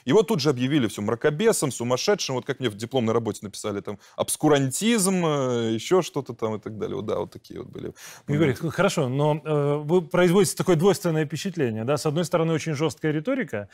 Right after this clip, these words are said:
Speaker 2: и многие обвиняют вас в этой риторике, да? И с другой стороны, я вижу, что начитанность и образованность налицо. В хорошей литературе же разные были формы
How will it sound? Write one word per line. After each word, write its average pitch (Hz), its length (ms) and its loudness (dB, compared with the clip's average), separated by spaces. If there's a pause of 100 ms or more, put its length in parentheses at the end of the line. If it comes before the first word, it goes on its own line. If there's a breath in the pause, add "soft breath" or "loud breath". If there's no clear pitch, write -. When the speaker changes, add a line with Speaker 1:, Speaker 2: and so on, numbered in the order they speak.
(140 loud breath)
Speaker 2:
и 151 100 -2
многие 160 300 2
обвиняют 147 480 2
вас 120 220 -2
в 131 40 -6
этой 127 220 0
риторике, 120 560 -4
да? 160 240 2 (300 loud breath)
И 175 180 4
с 135 120 -2
другой 156 260 2
стороны, 185 260 2
я 160 160 4
вижу, 175 300 0
что 151 260 -2
начитанность 147 580 -2
и 143 40 2
образованность 139 680 0
налицо. 143 580 -2 (380 loud breath)
В - 40 -18
хорошей 202 340 2
литературе 196 460 0
же 180 160 2
разные 151 360 2
были 120 220 -2
формы 110 460 -2